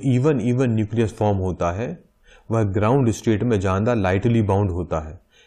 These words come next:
as compare to resulting even odd nucleus। न्यूट्रॉन कैप्चर के कारण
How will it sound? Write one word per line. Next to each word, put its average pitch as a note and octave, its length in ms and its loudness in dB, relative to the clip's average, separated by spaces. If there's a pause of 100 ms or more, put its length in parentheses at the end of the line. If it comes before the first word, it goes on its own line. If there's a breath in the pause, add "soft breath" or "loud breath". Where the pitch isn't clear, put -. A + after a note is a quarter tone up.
(120)
as A2 300 0
compare G2 540 0
to D3 160 0 (460 loud breath)
resulting A2 640 0 (140)
even A2 420 0
odd F#2 220 0
nucleus। F2 540 -4 (1700 loud breath)
न्यूट्रॉन C#3+ 500 2
कैप्चर D#3+ 420 -2
के A#2+ 160 -2
कारण G2+ 380 -2